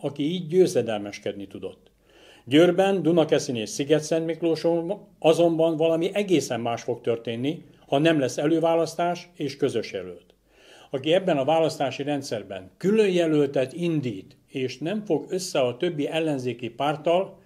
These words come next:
az vörös szőnyeget terít a Fidesz jelöltjének győzelme elé. Ezt nem szabad megengedni, nem történhet meg, hogy három városban már azelőtt veszít az ellenzék,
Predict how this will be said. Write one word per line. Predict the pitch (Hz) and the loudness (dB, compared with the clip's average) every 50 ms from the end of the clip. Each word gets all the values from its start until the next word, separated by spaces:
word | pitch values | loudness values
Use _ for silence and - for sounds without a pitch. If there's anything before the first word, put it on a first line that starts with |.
| _ _ _ _ _ _ _ | _ _ _ _ _ _ _
az | - 113 113 | -10 -8 -2
vörös | 123 165 190 175 156 147 | 0 2 4 4 4 2
szőnyeget | - - 156 160 156 147 139 127 131 123 - - | 2 0 0 0 0 0 0 0 -2 -2 -2 -2
terít | 156 156 151 147 135 139 | 0 0 0 0 -2 -2
a | 131 117 | -4 -4
Fidesz | - 160 143 143 127 - - | -4 -2 -2 0 -2 -2 -2
jelöltjének | 143 139 135 131 123 113 127 123 113 113 110 104 | -2 0 0 0 0 -2 -4 -6 -6 -6 -8 -6
győzelme | 113 117 113 104 107 101 95 92 92 | -6 -6 -4 -4 -6 -8 -8 -10 -12
elé. | 90 90 87 87 - _ _ _ _ _ _ _ _ _ _ _ _ - | -12 -14 -14 -18 -20 _ _ _ _ _ _ _ _ _ _ _ _ -8
Ezt | - 147 131 - | -6 -2 0 2
nem | 180 185 | 2 4
szabad | 180 190 160 147 131 127 | 4 6 6 6 4 4
megengedni, | 139 156 156 170 170 165 160 175 170 170 190 202 208 - - - - - | 4 4 4 4 4 4 2 2 2 0 -2 -4 -4 -8 -14 -20 -12 -2
nem | 135 151 180 190 185 | 0 2 2 2 6
történhet | 185 170 156 - 151 135 123 120 117 - - | 6 6 6 6 2 0 2 0 -2 -2 -2
meg, | 135 151 175 175 | -2 -2 0 0
hogy | - 139 - - | -2 -2 -2 -2
három | 160 170 175 170 151 131 120 | 0 0 2 2 2 2 2
városban | 139 156 175 175 170 151 139 143 160 165 170 175 180 - - _ | 4 4 4 4 2 2 2 0 0 -2 -2 -4 -8 -14 -16 _
már | - 143 147 151 156 156 - | -2 0 0 2 0 -2 0
azelőtt | 185 214 226 214 214 185 156 147 139 131 131 | 0 2 4 4 4 6 6 4 4 2 2
veszít | 131 143 139 - - 143 127 123 127 | 0 0 0 0 -2 -4 -2 -2 -2
az | 123 113 | -2 -2
ellenzék, | 135 135 139 143 147 147 143 127 139 180 190 202 196 - - | 0 -2 0 0 0 -2 -2 2 4 4 4 4 4 -2 -10